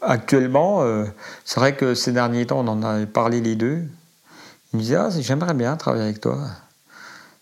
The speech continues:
Puis je, moi, je me dis : « Pourquoi pas un jour ? » On sait jamais. Je sais, je sais pas aujourd'hui. Je n'ai aucune, euh, après, ça me plairait, euh, euh, bien sûr, en, en tant que papa, ça me plairait, honnêtement.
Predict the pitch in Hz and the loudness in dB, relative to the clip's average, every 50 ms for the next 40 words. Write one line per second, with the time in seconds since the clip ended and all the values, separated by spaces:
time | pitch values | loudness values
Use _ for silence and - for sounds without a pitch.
0 | _ - - 113 110 104 104 107 113 113 110 110 110 107 107 110 110 107 110 107 | _ -12 -8 -6 -6 -4 -4 -4 -4 -4 -2 -2 -4 -4 -4 -2 -2 -2 -2 -4
1 | 110 113 - - 117 117 - - - 196 156 127 127 135 135 - - - - 147 | -4 -6 -4 0 0 0 2 0 -2 -2 -2 -2 -2 0 0 0 -2 -2 -2 0
2 | 135 139 135 127 131 160 160 - - - - - - - - 113 - 135 135 - | 0 0 0 0 0 -2 -2 -2 -2 -2 -2 -2 -4 -6 -4 -2 -2 0 0 0
3 | 156 143 - 139 117 107 110 107 101 104 101 - - - - - _ - - - | 0 2 2 2 0 0 -2 -4 -4 -6 -8 -12 -16 -18 -20 -20 _ -20 -20 -20
4 | - - - - _ _ - - - 117 117 123 135 131 - 160 156 147 135 123 | -20 -20 -20 -20 _ _ -10 -4 -2 0 0 0 0 -2 -2 -2 -2 -2 0 -2
5 | 120 120 117 107 107 104 104 101 98 - _ - - - - - - - - - | -2 -2 -4 -4 -6 -6 -8 -10 -12 -16 _ -20 -20 -20 -18 -8 -2 0 0 0
6 | - - 190 202 190 165 - - 135 127 123 - 135 135 127 135 139 139 143 143 | 2 2 2 2 2 0 0 0 -2 0 2 2 2 4 4 2 2 2 2 2
7 | 131 120 113 113 110 110 107 107 104 104 101 - - - - - - - - - | 0 0 0 0 -2 -2 -2 -2 -4 -4 -8 -12 -18 -20 -20 -20 -18 -18 -20 -20
8 | - - - - - 120 117 117 117 113 110 110 110 107 107 113 - - - - | -20 -20 -12 -4 0 0 2 2 2 2 0 0 -2 -2 -4 -4 -4 -4 -4 -6
9 | - - 302 208 202 123 127 123 - - 175 151 127 113 113 113 113 - - 117 | -8 -8 -6 -2 2 2 2 2 2 2 2 2 2 2 0 0 0 0 0 -2
10 | 110 - - 127 120 117 - - 123 113 - - 160 156 - - 110 107 110 131 | 0 0 2 0 0 0 0 0 0 2 4 2 2 2 2 -2 -4 -2 0 0
11 | 139 139 127 107 90 85 - _ _ _ _ 131 117 113 110 107 - 117 104 98 | 0 0 0 -4 -6 -10 -16 _ _ _ _ -4 -2 -2 -2 -2 -4 -6 -8 -8